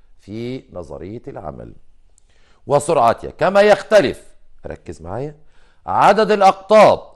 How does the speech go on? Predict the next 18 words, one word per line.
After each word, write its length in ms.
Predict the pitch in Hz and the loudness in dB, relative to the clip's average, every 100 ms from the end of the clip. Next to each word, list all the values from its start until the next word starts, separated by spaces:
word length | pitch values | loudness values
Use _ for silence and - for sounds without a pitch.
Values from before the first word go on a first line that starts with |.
| - | -10
المغناطيسية 800 | 92 87 87 87 104 - 147 131 | -10 -10 -12 -12 -16 -16 -10 -8
المركبة 720 | 104 90 120 147 - 107 131 | -8 -10 -10 -10 -10 -8 -4
عليه 480 | 151 139 95 71 - - _ _ _ - | -2 -2 -2 -8 -18 -20 _ _ _ -6
طبقا 460 | 151 156 185 220 202 _ _ - | -6 -4 -4 -4 -6 _ _ -14
لاختلا-، 720 | 95 - - 92 107 123 - | -12 -12 -8 -4 -2 -4 -6
لاختلاف 560 | 104 95 98 90 131 - | -12 -12 -10 -8 -8 -6
تردد 480 | 101 101 101 107 - - | -6 -6 -8 -14 -14 -12
التيار 560 | 95 - 80 80 110 151 | -12 -10 -12 -10 -8 -8
المطلوب 540 | 127 107 - 104 101 _ | -10 -14 -14 -16 -18 _
وسرعة 420 | 82 82 107 104 | -20 -16 -10 -10
دوران 640 | 98 80 73 73 87 90 76 | -10 -12 -12 -10 -10 -10 -12
العضو 300 | 55 80 - | -16 -16 -16
الدائري. 340 | 127 - 50 - - - - - _ - _ _ _ - - - - _ _ - - - | -20 -20 -20 -20 -20 -20 -20 -20 _ -20 _ _ _ -20 -20 -20 -20 _ _ -20 -20 -14
يعني 220 | 117 123 143 | -6 -4 0
العضو 300 | 151 202 214 | 2 2 0
الدائر 520 | 143 185 180 107 80 - - - | 0 2 2 2 -4 -20 -20 -6
يشبه 400 | 117 220 165 165 | 0 0 0 -2
تماما 720 | - 143 185 240 208 113 73 | 0 -2 0 0 0 -4 -8